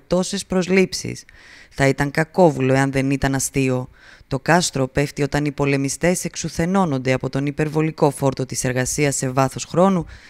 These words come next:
και πέφτουν ένας-ένας και οι διοικούντες κάνουν τα στραβά μάτια πίσω από τα πλασματικά στατιστικά τους, γιατί έτσι τους λένε». Έτσι κι αλλιώς, οι ίδιοι οι διοικούντες, όταν τους είπα «Μη με πιέζεις άλλο,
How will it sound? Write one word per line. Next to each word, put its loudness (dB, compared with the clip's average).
και -4
πέφτουν 0
ένας-ένας 0
και 2
οι 4
διοικούντες 0
κάνουν -2
τα -2
στραβά 2
μάτια 0
πίσω -2
από 0
τα 0
πλασματικά 0
στατιστικά -2
τους, -8
γιατί -2
έτσι 0
τους -4
λένε». 4
Έτσι 0
κι 0
αλλιώς, 2
οι -2
ίδιοι -2
οι 0
διοικούντες, -2
όταν -4
τους -6
είπα -2
«Μη 0
με 0
πιέζεις 0
άλλο, 2